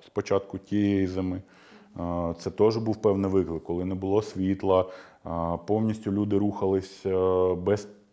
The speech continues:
підсвіток, світлофори не працювали. Е, ми виявляли, м, е, відсутність десь знаків пріоритету, водії не розуміли, як ру-, і це був також дуже великий виклик. Але ми справились, провели, ну, дуже великий об'єм роботи.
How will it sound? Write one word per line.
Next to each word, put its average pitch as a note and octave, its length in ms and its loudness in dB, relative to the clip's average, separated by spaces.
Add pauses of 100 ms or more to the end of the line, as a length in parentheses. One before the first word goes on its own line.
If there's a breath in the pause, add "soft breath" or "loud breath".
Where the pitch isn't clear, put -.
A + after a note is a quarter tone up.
(120)
підсвіток, G2+ 840 -4
світлофори G2+ 580 -2
не A2+ 120 -2
працювали. G2 800 2 (480 loud breath)
Е, F2 280 4
ми F#2+ 180 2
виявляли, G#2+ 720 6
м, F#2+ 500 -2
е, F#2 300 -2
відсутність G2 500 -2
десь G2+ 180 6
знаків G#2 400 -2
пріоритету, F#2 960 2 (300 loud breath)
водії F#2 340 2
не A2+ 100 2
розуміли, A2 440 -2
як G#2 160 0
ру-, F#2+ 200 -4
і - 20 -4
це - 160 -2
був G#2 180 -2
також A2+ 340 0
дуже F2+ 200 0
великий E2+ 360 0
виклик. D#2 320 -4 (320 loud breath)
Але F#2 180 2
ми G#2 100 2
справились, B2+ 500 4
провели, G2 520 2
ну, F#2+ 240 -2 (160)
дуже G#2+ 340 2
великий G2+ 400 0
об'єм F#2+ 320 -2
роботи. C3+ 520 0